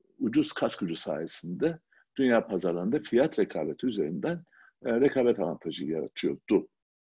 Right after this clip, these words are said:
geçtiğimiz on, yirmi, otuz yıl içinde. Ama şimdi Batı diyor ki, öylesine esnek hatlar yapacağım ki, yani evvelden mass production'dan bahsederken artık çağımızda customized veyahut da individualized mass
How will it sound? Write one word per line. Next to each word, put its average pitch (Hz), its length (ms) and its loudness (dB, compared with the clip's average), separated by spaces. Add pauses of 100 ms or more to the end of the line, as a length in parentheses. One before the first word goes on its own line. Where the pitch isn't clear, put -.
geçtiğimiz 87 420 -2
on, 87 240 -4
yirmi, 87 420 -4
otuz 98 340 -6
yıl - 140 -4 (180)
içinde. - 440 -12 (540)
Ama 107 320 -2 (200)
şimdi 104 500 2
Batı 92 360 -2
diyor 85 260 -2
ki, 156 220 2 (400)
öylesine 104 400 2
esnek - 300 -6
hatlar - 260 -8
yapacağım 64 400 -6
ki, - 140 -6
yani 95 280 2
evvelden 113 440 2 (480)
mass 131 320 0
production'dan 90 760 0
bahsederken 85 760 -6 (260)
artık 101 320 -6
çağımızda 87 720 -6 (400)
customized 101 760 -2 (280)
veyahut 92 240 -2
da 101 100 2
individualized 107 1080 4 (300)
mass 104 420 -2